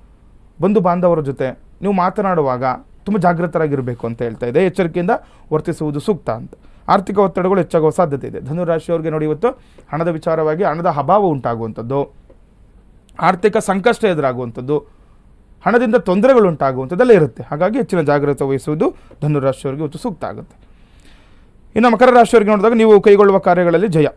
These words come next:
ನೋಡಿ, ಮಕರ ರಾಶಿಗೆ ಒಳ್ಳೆ ದಿನ. ಏನಾದ್ರೂ ನೀವು ಅಂದ್ಕೊಂಡ್ರೆ ಇವತ್ತು ಅದನ್ನ ನೀವು, ಆ, ಅಂದ್ರೆ ಪಡ್ಕೊಳ್ತೀರಾ, ಅಥವಾ ಜಯ ಸಿಗುತ್ತೆ ಅಂತ, ಅಭಿವೃದ್ಧಿ ಆಗುವಂಥದ್ದಿದೆ, ಯಶಸ್ಸಿದೆ ನಿಮ್ಗೆ. ಹಾಗಾಗಿ ನೋಡ್ಕೊಳ್ಬೇಕು ಯಾರು ಮಕರ ರಾಶಿಯವರು. ಇನ್ನು ಗೃಹ ನಿರ್ಮಾಣದಂತಹ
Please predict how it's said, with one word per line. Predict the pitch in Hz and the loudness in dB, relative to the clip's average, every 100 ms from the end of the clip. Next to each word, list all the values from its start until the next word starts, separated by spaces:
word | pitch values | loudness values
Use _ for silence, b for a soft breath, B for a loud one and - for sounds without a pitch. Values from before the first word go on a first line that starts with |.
| 165 | -4
ನೋಡಿ, | 170 | -4
ಮಕರ | 165 202 | -2 -2
ರಾಶಿಗೆ | 180 180 208 | 0 0 0
ಒಳ್ಳೆ | 196 202 160 | 0 0 -2
ದಿನ. | 143 - | -4 -4
ಏನಾದ್ರೂ | 180 180 185 185 | -4 -2 -2 -4
ನೀವು | - 180 | -4 -2
ಅಂದ್ಕೊಂಡ್ರೆ | 180 170 226 226 143 | -2 -2 -2 0 -2
ಇವತ್ತು | 123 113 - 196 | -4 -6 -8 -8
ಅದನ್ನ | - 143 160 | -6 -6 -6
ನೀವು, | 151 170 175 135 b b - | -6 -6 -4 -4 b b -10
ಆ, | |
ಅಂದ್ರೆ | 143 143 156 | -6 -6 -6
ಪಡ್ಕೊಳ್ತೀರಾ, | 165 170 - 139 135 123 | -4 -2 -2 -2 -2 -6
ಅಥವಾ | 120 - 135 | -6 -8 -2
ಜಯ | 175 | -2
ಸಿಗುತ್ತೆ | 190 139 135 123 | -2 -6 -8 -8
ಅಂತ, | 113 135 | -8 -8
ಅಭಿವೃದ್ಧಿ | 143 202 185 180 | -2 0 0 -2
ಆಗುವಂಥದ್ದಿದೆ, | 147 131 120 117 117 120 - - _ - _ _ - | -4 -6 -8 -10 -8 -10 -12 -20 _ -20 _ _ -6
ಯಶಸ್ಸಿದೆ | 156 240 - 151 | -2 -2 -2 -2
ನಿಮ್ಗೆ. | 135 120 131 123 | -2 -4 -10 -12
ಹಾಗಾಗಿ | - _ - 202 196 | -12 _ -4 0 2
ನೋಡ್ಕೊಳ್ಬೇಕು | 196 170 143 123 127 165 | 2 2 0 -2 -2 0
ಯಾರು | 165 | 0
ಮಕರ | 151 135 | -2 -4
ರಾಶಿಯವರು. | 127 120 151 175 | -4 -4 -2 0
ಇನ್ನು | 196 | 0
ಗೃಹ | 170 202 | 4 4
ನಿರ್ಮಾಣದಂತಹ | 208 196 196 190 175 185 202 | 4 0 -2 -4 -2 -2 -4